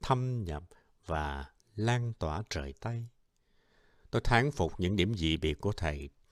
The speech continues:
trong cách tân Phật giáo. Điều đó thôi thúc tôi làm nên Thích Nhất Hạnh Podcast với ước vọng hiển bày được những giá trị ẩn tàng trong di sản mà thầy để lại cho đời, mà không phải ai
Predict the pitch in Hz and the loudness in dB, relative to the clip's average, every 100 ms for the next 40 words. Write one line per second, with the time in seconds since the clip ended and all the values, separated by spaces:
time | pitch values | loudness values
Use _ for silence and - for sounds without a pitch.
0 | - - 131 127 123 120 - 151 - 127 | -18 -2 2 2 0 -2 -2 -2 -2 -2
1 | 120 113 - 76 - 90 92 101 135 - | -2 -6 -8 -10 -10 -8 -6 -4 -8 -14
2 | - - - 90 90 113 143 - - 143 | -20 -20 -2 4 6 6 4 0 2 4
3 | 143 135 175 165 - 139 135 135 - - | 4 2 0 2 6 6 6 2 -6 -20
4 | - 92 82 87 117 139 135 123 - _ | 0 6 6 6 4 4 2 -4 -10 _
5 | - - 143 - 82 78 85 - 123 131 | 0 2 2 0 -2 -4 -6 -4 -4 -4
6 | - - 143 - - _ _ _ _ _ | -6 -2 -2 -2 -10 _ _ _ _ _
7 | _ - 123 - 151 160 - 82 73 76 | _ -2 0 4 4 2 0 -2 -2 -4
8 | 87 _ _ - - 90 98 147 98 92 | -10 _ _ -12 0 2 4 4 8 8
9 | 92 87 90 - 107 151 160 85 85 - | 8 6 2 0 -2 0 0 0 -2 -2
10 | 87 101 139 92 82 76 76 - 139 135 | -2 -2 -2 -2 -2 -2 -4 0 2 0
11 | 131 139 131 - 78 78 113 87 - 76 | 0 2 2 2 -2 0 -2 -2 -2 -4
12 | 73 76 101 87 76 - - 120 92 71 | -2 -2 0 -2 -4 -8 -8 -6 -6 -8
13 | 69 - _ _ _ - - - 80 76 | -10 -16 _ _ _ -20 -20 -8 -4 -4
14 | 73 69 123 117 104 - 123 123 120 | -4 -4 -4 0 -2 0 0 2 2